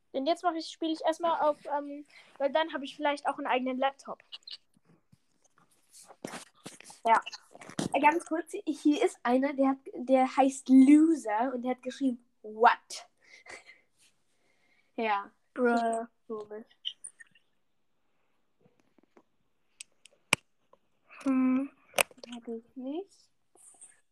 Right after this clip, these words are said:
Speaker 1: Und? Was sind deine Statistiken genau?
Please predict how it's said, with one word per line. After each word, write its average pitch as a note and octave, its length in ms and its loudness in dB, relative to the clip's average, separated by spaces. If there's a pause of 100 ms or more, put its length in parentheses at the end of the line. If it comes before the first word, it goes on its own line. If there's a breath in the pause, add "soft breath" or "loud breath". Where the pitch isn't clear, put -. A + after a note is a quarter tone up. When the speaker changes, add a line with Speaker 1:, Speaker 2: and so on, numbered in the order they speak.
(2500)
Speaker 1:
Und? D#4+ 640 8
Was D4+ 140 6
sind G#4+ 160 2
deine G4 140 8
Statistiken F4 680 -6
genau? D#4 480 0